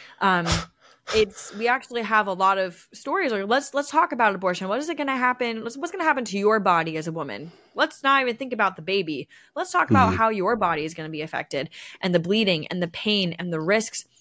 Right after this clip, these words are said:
Speaker 1: and what happens if this, like, you had this complication, but you didn't know about it before you took an abortion pill in your bathroom. And also how traumatic it is to see that little baby, um,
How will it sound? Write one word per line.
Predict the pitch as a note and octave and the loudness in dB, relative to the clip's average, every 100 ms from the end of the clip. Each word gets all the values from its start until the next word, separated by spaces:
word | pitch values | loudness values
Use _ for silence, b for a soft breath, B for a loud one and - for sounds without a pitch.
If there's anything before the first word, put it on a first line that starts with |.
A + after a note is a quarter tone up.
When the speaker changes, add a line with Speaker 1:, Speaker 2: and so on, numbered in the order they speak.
| _ - | _ -10
Speaker 1:
and | F3 E3 D#3 | -8 -8 -8
what | E3 F#3+ | -4 -4
happens | G3 G#3+ G#3+ G3 | 0 0 0 -6
if | F#3+ F3 | -8 -8
this, | F3 A3 - - - | -6 -6 -6 -10 -6
like, | F3 E3 | -4 -4
you | F#3+ | -4
had | F#3+ F#3+ | 0 0
this | G3+ G#3+ - _ _ _ - | -2 -6 -10 _ _ _ -6
complication, | - G#3 G3+ - B3 C4 G3 | 0 0 0 -4 -4 -2 -2
but | F3 | -2
you | F3+ | -2
didn't | F#3+ F3+ | -2 0
know | A3+ | 0
about | C4 F#3+ E3+ | 2 2 2
it | |
before | E3+ F3 | -2 -4
you | E3 | -4
took | E3+ E3+ | -6 -8
an | |
abortion | E3+ E3+ E3 E3+ | -4 -4 -4 -4
pill | E3+ D#3+ | -2 -2
in | E3 | -2
your | |
bathroom. | D#3 D3+ D#3 D#3 D#3+ B B B B - | 0 0 -2 -8 -10 B B B B -4
And | G#3 | 2
also | A3 D4+ D4+ C#4 - | 2 2 -2 -2 -2
how | - A#3 A#3 | 0 0 0
traumatic | - G#3+ A3+ B3+ A3+ | -4 -2 -2 -2 -6
it | G3 | -4
is | G3 G3 - B B B | -4 -4 -8 B B B
to | - A3+ A3 | 0 4 4
see | G#3 A3 G#3 A3 A3 A3 b _ | 2 -2 -2 -2 -2 -4 b _
that | G#3+ E3 | 0 0
little | G3+ G3 | 0 0
baby, | G3 E4 E4+ G#3+ G3+ G3 _ _ _ _ _ - | 0 0 0 0 0 -2 _ _ _ _ _ -4
um, | F#3+ F#3 F3+ F3 | 2 2 2 -4